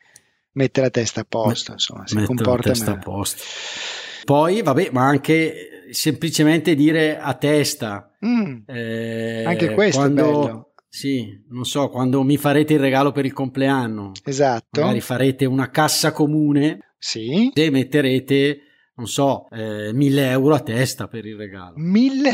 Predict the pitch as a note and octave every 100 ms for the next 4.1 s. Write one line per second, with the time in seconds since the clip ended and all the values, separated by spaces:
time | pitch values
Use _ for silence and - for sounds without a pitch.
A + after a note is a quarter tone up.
0 | F3 G3 G#3+ G3+ F#3+ B2+ C#3+ D#3 - D3+
1 | D3+ G3 F#3 B3 C4 - A#3 - - G#3
2 | - B2 B2+ C#3 C3+ _ _ - - -
3 | F3+ A3+ A3+ F#3 F3 F3 D3 A#2+ A#2+ A#2